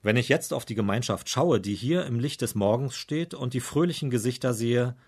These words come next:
dann denke ich, es war gut. So verschieden wir sind, wir gehören zusammen. Die ganze Welt sehe ich auch wie ein großes Boot, mit dem wir durch die Zeit fahren.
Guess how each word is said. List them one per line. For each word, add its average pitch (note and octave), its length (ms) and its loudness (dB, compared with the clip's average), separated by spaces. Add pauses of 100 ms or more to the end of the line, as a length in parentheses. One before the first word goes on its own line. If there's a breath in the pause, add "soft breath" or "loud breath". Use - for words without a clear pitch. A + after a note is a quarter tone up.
(340 soft breath)
dann E2+ 160 -8
denke G#2+ 300 -2
ich, G#2 280 -6
es - 180 -10
war F2+ 120 -6
gut. E2 420 -14 (640)
So - 140 -4
verschieden D#3 460 -2
wir G2+ 120 -2
sind, G2 300 -2 (340 soft breath)
wir B2+ 300 0
gehören A2 440 0
zusammen. E2+ 580 -6 (680)
Die G#2+ 60 0
ganze G2+ 300 0
Welt B2+ 280 4
sehe G#2 220 -2
ich - 180 -8
auch A2+ 260 0
wie G#2+ 100 -2
ein G2 160 -2
großes A#2+ 440 -2
Boot, G#2+ 400 -4 (640 soft breath)
mit F#2+ 160 -8
dem G2 220 -2
wir G2 100 -2
durch F#2 140 -6
die - 160 -14
Zeit F2 360 -8
fahren. E2 520 -10